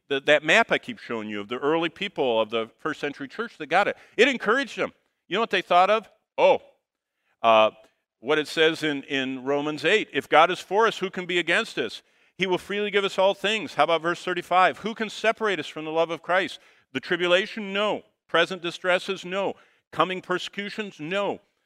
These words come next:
Famine, nakedness, peril, sword? Nothing." That's why God gives humans a taste of hell.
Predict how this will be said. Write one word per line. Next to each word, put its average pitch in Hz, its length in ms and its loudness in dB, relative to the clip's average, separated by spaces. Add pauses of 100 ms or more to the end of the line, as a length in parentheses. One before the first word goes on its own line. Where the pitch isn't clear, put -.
(160)
Famine, 196 520 0
nakedness, 190 400 -4
peril, 190 260 -2
sword? 180 320 -8
Nothing." 127 440 -6 (1600)
That's 127 440 -4
why 117 160 -4
God 104 420 -4
gives 95 200 -20
humans 92 340 -20
a - 160 -20
taste 82 220 -18
of 78 120 -20
hell. 165 220 -6